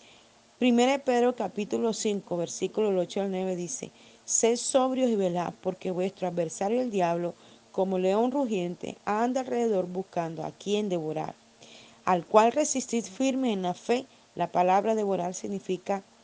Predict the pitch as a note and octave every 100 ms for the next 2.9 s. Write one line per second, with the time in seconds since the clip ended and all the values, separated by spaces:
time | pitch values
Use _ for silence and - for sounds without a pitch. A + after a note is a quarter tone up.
0 | - - F3+ D#3+ D#3+ F#3+ - - _ _
1 | - G#3+ G3 A3 A#3 - A3+ A#3 G#3+ F3
2 | - F3+ - F3+ E3+ F#3 F3+ D3+ -